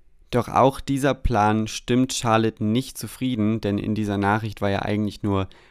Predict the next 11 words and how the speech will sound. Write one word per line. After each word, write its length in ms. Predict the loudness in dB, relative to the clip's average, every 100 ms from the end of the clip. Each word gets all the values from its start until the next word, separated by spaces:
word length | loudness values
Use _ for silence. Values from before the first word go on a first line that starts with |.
| -12 -2
eine 280 | 2 2
emotionale 640 | 0 -2 -2 -2 0 0 0
Botschaft 580 | 0 0 -2 -4 -4
und 220 | -6 -4 -2
nicht 320 | -2 -4 -14 -20 -8
der 120 | -4 -4
große 420 | -2 -2 -2 -8
Schlüssel 420 | -4 -6 -4 -6
für 160 | -6 -6
ihr 160 | -6
Problem. 760 | -6 -6 -4 0 0 2 0